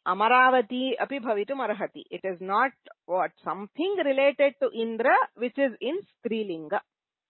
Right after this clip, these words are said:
इन्द्रस्य इदम् ऐन्द्रम्। किम् ऐन्द्रम्? ऐन्द्रम् नन्दनवनम्, ऐन्द्रम् वज्रम् इत्यादि यत्किमपि भवति। एवम् इन्द्रस्य अयम्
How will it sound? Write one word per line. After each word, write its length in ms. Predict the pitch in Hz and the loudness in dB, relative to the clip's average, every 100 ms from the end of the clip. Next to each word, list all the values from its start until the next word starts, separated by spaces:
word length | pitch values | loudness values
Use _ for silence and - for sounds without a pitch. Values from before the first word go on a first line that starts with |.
| _ _ _ _ _ _ _ _ _ _ _ _ | _ _ _ _ _ _ _ _ _ _ _ _
इन्द्रस्य 760 | 262 349 370 349 330 - 339 - | 0 2 4 4 4 0 -4 -2
इदम् 460 | 247 220 247 339 381 - | -2 0 0 0 -4 0
ऐन्द्रम्। 920 | 226 233 226 202 190 202 214 202 147 _ _ _ | 0 0 -2 -2 2 2 0 -8 -10 _ _ _
किम् 220 | 262 269 262 | -4 -4 -2
ऐन्द्रम्? 680 | 208 208 196 202 202 208 202 _ _ _ 196 | -4 -2 0 0 0 -4 -8 _ _ _ 0
ऐन्द्रम् 500 | 214 220 208 262 277 | 0 2 2 2 0
नन्दनवनम्, 920 | 214 185 180 170 160 170 180 185 202 _ _ | -2 -2 -2 -2 -4 -4 -4 -8 -12 _ _
ऐन्द्रम् 580 | 208 226 220 202 202 262 | 0 0 2 2 2 2
वज्रम् 760 | 214 170 156 185 185 190 190 196 _ _ _ - | 0 0 -2 0 0 -2 -4 -10 _ _ _ -12
इत्यादि 640 | 254 - 214 175 165 320 - - | -12 -2 2 2 2 -2 -4 -2
यत्किमपि 680 | 208 - - 170 131 - - _ | -2 -2 -10 -8 -8 -10 -14 _
भवति। 420 | 175 147 143 208 - _ _ _ - | -6 -6 -8 -12 -14 _ _ _ -2
एवम् 360 | 185 190 226 381 453 _ _ _ | 2 4 2 0 -4 _ _ _
इन्द्रस्य 800 | 214 226 240 247 247 - - 339 - _ _ - | -4 -2 2 4 4 2 -2 -2 -2 _ _ -8
अयम् 680 | 151 180 202 240 277 294 | -2 -2 2 2 2 -4